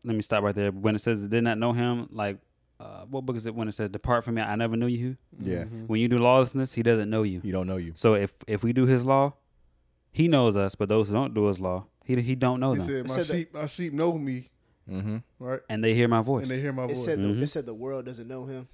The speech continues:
Speaker 1: Yep.
Speaker 4: Yeah, 'cause the world is lawlessness.
Speaker 3: And they don't
Speaker 1: Yep.
Speaker 3: hear his
Speaker 2: Yep.
Speaker 3: voice.
Speaker 4: Because
Speaker 1: So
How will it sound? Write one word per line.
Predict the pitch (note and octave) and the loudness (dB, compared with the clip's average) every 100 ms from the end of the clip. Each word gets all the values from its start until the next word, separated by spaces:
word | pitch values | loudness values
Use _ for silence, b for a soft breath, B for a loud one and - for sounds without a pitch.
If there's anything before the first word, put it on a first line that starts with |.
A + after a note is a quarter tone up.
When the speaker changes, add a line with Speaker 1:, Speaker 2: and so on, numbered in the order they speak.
| _ _ | _ _
Speaker 1:
Yep. | G#2 A2 - _ | 0 0 0 _
Speaker 4:
Yeah, | A#2 G#2 | -16 -16
'cause | A2+ | -16
the | G#2 | -16
world | A2 G#2+ | -16 -16
is | F#2+ F2+ | -18 -18
lawlessness. | G#2+ F#2 - D#2+ - | -18 -18 -20 -20 -20
Speaker 3:
And | - G#2+ | -14 -10
they | |
don't | G2+ G#2 | -2 2
Speaker 1:
Yep. | A2+ | 2
Speaker 3:
hear | F#2+ | 0
his | |
Speaker 2:
Yep. | F2+ | -8
Speaker 3:
voice. | - _ _ _ _ | -16 _ _ _ _
Speaker 4:
Because | G#2+ - | -16 -4
Speaker 1:
So | G2+ | -4